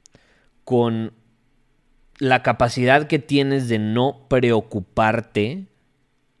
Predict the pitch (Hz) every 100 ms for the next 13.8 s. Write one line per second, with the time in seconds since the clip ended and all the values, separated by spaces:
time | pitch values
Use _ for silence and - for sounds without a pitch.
0 | _ _ _ _ _ _ _ _ _ _
1 | _ _ _ _ _ _ 110 113 147 170
2 | - 143 139 143 160 151 - - _ 139
3 | 131 151 160 147 107 113 151 104 85 87
4 | _ _ _ _ - _ _ _ _ _
5 | _ _ 107 101 123 120 147 135 117 104
6 | 123 123 117 101 98 101 117 120 110 101
7 | 107 101 107 98 101 101 101 98 95 -
8 | 123 110 82 - - _ _ - _ _
9 | _ _ _ _ _ _ _ _ _ _
10 | _ _ 113 120 147 151 123 131 139 139
11 | 135 127 120 123 - 127 104 95 117 139
12 | 156 - - 101 98 120 131 107 104 107
13 | - 98 107 107 - 113 -